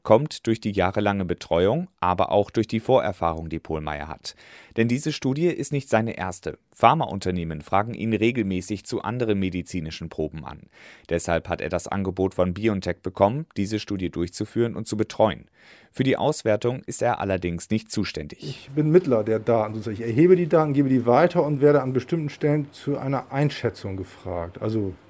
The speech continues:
Speaker 2: ne, wenn sozusagen eine, eine Infektsituation gäbe, wie schwer, wie schwerwiegend ist die? Das muss ich, dazu muss ich bestimmte objektive Daten erheben und dann subjektive, äh, Einschätzungen zusätzlich geben.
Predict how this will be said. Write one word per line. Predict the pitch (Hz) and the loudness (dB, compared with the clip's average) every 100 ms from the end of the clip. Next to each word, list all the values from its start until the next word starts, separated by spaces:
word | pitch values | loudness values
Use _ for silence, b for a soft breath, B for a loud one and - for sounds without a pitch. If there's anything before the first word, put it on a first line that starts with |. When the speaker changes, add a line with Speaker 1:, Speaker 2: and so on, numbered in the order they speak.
| 110 | -6
Speaker 2:
ne, | 127 175 | -4 -4
wenn | 123 113 110 107 104 | -6 -8 -8 -8 -8
sozusagen | 107 - 110 101 104 101 | -10 -6 -2 -2 -4 -6
eine, | 107 104 98 B B B B B B B | -4 -4 -6 B B B B B B B
eine | 113 113 | -6 -6
Infektsituation | 117 - 151 170 147 127 - 131 120 | -2 2 2 2 2 0 2 0 4
gäbe, | 131 151 147 113 | 4 6 4 2
wie | 147 | 0
schwer, | - - 127 139 147 147 120 - - - | -2 -6 0 4 6 6 2 -14 -14 -10
wie | 123 131 | -4 -4
schwerwiegend | - 135 147 127 127 117 113 | -2 4 6 6 2 0 -2
ist | 110 - | -8 -10
die? | 101 | -8
Das | 104 110 | -4 -2
muss | 139 127 | -2 -2
ich, | 127 - | -4 0
dazu | 117 - | 0 2
muss | 123 120 | 0 0
ich | 110 | -2
bestimmte | 110 - 117 104 - | -4 -2 -2 -2 0
objektive | 131 - 147 - 170 160 | 0 2 -4 -4 -6 -4
Daten | 147 156 156 160 | -2 -2 -2 -2
erheben | 160 151 156 156 | -2 0 0 0
und | 139 139 | -2 -2
dann | 135 B B B B - | -2 B B B B -6
subjektive, | 113 147 - 127 - 147 123 127 - - | -2 -2 0 -2 -2 -4 -2 -4 -6 -6
äh, | 123 123 123 | -4 -4 -4
Einschätzungen | 123 123 120 - 117 117 113 | -4 -2 -2 -4 -6 -6 -8
zusätzlich | - 117 95 - 92 - | -8 -8 -8 -10 -14 -14
geben. | 90 95 | -12 -12